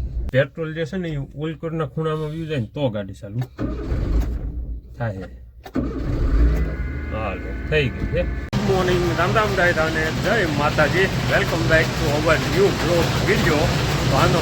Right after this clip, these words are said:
મતલબ શું થાય, એ તમને ખબર છે? તમને અભણ લોકોને ન ખબર હોય તો કહી દઉં કે સ્વાગત છે તમારું આપણા નવા બ્લોગ વીડિયોની અંદર. એનો મતલબ એવો થાય. બાકી હવે એને તમે બધા ઘરે ખમી જાઓ, કેમ કે મામલો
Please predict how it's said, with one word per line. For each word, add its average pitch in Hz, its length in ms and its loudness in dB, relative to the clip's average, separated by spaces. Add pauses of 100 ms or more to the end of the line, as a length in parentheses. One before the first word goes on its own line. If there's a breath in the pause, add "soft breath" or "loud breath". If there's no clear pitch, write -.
મતલબ 208 320 4
શું 202 300 2
થાય, 196 140 4
એ 196 80 4
તમને 196 320 2
ખબર 208 240 2
છે? 220 480 2 (260)
તમને 185 220 2
અભણ 180 220 4
લોકોને 196 420 2
ન 185 120 2
ખબર - 520 4
હોય 226 120 2
તો - 160 0 (180)
કહી 240 140 8
દઉં 214 540 0
કે 160 60 -2
સ્વાગત 226 400 0
છે 185 160 -2
તમારું 151 460 0
આપણા 143 260 2 (400)
નવા 175 240 4
બ્લોગ 131 220 0
વીડિયોની - 500 0
અંદર. 190 260 2 (460)
એનો 196 160 4
મતલબ 165 540 2
એવો 208 300 4 (100)
થાય. 170 220 6 (440)
બાકી 170 300 6
હવે 180 160 6
એને 190 260 4
તમે 180 280 2
બધા 165 200 4
ઘરે 175 220 2
ખમી 214 380 2
જાઓ, 165 200 6
કેમ 160 200 0
કે - 320 0
મામલો 180 340 2